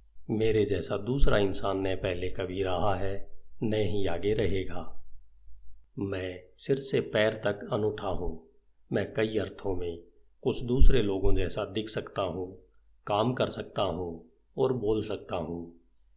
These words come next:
लेकिन मैं उनका प्रतिबिंब नहीं हूँ। मैं, मैं हूँ। मैं कुछ बनना चाहता था और अब मैं जानता हूँ कि मैं हूँ। मैं संसार में किसी दूसरे की अपेक्षा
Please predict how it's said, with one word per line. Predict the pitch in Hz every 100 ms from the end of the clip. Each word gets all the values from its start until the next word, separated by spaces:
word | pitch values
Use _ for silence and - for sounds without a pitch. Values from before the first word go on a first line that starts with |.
| _
लेकिन | - 117 117 120
मैं | 107
उनका | 98 98 113
प्रतिबिंब | 104 - 139 135 131 104
नहीं | 95 90 101
हूँ। | 85 80 - - - - -
मैं, | 110 104 101 104 - - 101
मैं | 104 95
हूँ। | 82 90 82 - - - - - _ _ - -
मैं | 120 107 -
कुछ | - 120
बनना | 104 95 92
चाहता | - 90 - 92
था | - 101 101 - _ _ -
और | - 151 -
अब | 110
मैं | 104 95
जानता | - 95 95 - 90
हूँ | 101 87 85 - - - _ -
कि | 117
मैं | 101 101 110 120 -
हूँ। | 104 87 82 - - _ _ _ - -
मैं | 113 107
संसार | 92 104 90 - 110 113
में | 113 104
किसी | 107 95
दूसरे | 98 110 131 - 127
की | - 113
अपेक्षा | 95 110 92 -